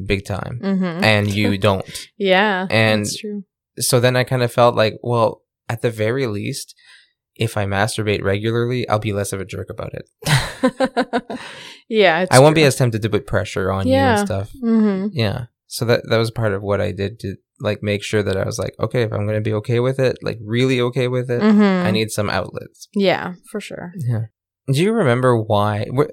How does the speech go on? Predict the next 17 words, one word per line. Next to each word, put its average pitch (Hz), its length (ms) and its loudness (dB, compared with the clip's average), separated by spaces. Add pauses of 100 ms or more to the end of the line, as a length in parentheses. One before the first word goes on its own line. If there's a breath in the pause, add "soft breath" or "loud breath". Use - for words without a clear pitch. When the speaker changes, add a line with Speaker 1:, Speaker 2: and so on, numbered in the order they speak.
Speaker 1:
was 147 160 -4
there, 180 160 -6
like, 196 160 -4
a 117 100 0
reason 104 500 -4
why 104 520 -4 (180)
you 113 280 0
never 107 400 0
really 101 300 0
spoke - 400 -2
about 107 320 -2
the 107 80 -4
fact 104 260 -2
that 107 140 -4
you 101 340 -6
were 98 160 -2
masturbating? 101 800 -4